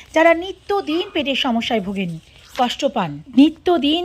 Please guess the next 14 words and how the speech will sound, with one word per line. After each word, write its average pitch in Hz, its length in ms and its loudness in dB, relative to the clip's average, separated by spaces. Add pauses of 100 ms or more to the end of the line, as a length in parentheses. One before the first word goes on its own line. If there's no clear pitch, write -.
(100)
গ্যাস 294 280 4
অ্যাসিডিটির 311 600 -6
সমস্যায় 285 360 -2
ভোগেন 294 340 -6
যারা, 302 260 2 (420)
তাদের 214 240 0
জন্য 247 240 -2
ভালো 247 300 0
খবর 311 320 0
হলো 311 260 -2 (340)
কুলেখাড়ার 370 580 4
পাতা 277 280 -4
খেলে 285 260 -6
কিন্তু 247 340 -4